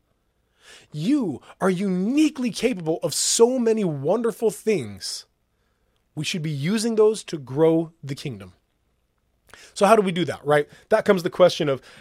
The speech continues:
how do we do this, especially when before I was saying, like, it doesn't have to be in just this really snug mindset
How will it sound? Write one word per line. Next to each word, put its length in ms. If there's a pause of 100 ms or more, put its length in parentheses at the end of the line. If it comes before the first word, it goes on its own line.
how 160
do 80
we 80
do 200
this, 180
especially 380
when 100
before 260
I 80
was 140
saying, 180
like, 180
it 60
doesn't 240
have 340
to 100
be 220
in 120
just 220
this 200
really 300 (240)
snug 640
mindset 640